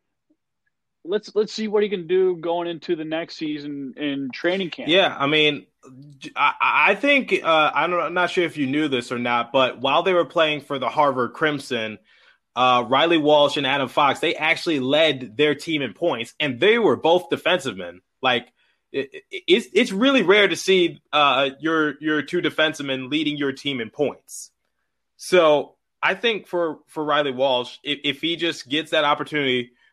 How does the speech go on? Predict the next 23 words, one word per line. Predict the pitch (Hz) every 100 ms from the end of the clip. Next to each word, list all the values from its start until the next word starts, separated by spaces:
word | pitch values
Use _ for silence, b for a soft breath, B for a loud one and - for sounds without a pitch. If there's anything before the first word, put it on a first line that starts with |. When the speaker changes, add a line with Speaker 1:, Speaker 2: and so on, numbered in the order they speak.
| _ -
Speaker 2:
to | 131
play | 170
with | 175 170
Lindy | 147 117 113 120 _ _ _ _ _ 139
and | 135 123
just, | 143 135 131 -
uh, | 135 127 120 127
you | 139
know, | 120 110
do | 101 135 156
what | 160 151
he's | 147 - -
currently | 180 160 147
doing | 143 139
in, | 131 123 117 -
uh, | 139 131
for | 123 139
the | 120
Binghamton | 135 131 123 120
Devils, | 113 143 110 110 104 - - _ _ _ _ _ _ _
I | - 175
think | 196 185
we | 165 160 151 143